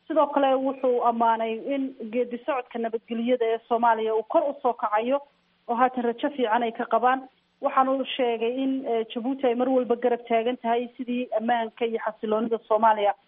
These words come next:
uu u taaba qaadi lahaa. Ciidamadoodu ay halkaasi ka joogaan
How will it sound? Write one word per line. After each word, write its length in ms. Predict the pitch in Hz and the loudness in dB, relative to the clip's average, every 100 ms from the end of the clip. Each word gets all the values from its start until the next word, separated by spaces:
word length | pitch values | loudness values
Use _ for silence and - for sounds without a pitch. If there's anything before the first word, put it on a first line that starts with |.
| _ _ | _ _
uu 160 | 233 262 | 0 0
u 40 | |
taaba 360 | 262 269 196 247 | 4 2 4 2
qaadi 320 | 254 240 240 | 4 2 2
lahaa. 240 | 233 240 226 | 0 0 0
Ciidamadoodu 520 | 226 226 247 240 220 | -4 -4 -2 -2 0
ay 80 | 226 | -2
halkaasi 420 | 247 269 233 233 | -2 -4 -6 -8
ka 120 | 262 262 | -8 -8
joogaan 460 | - 247 247 269 | -2 0 2 2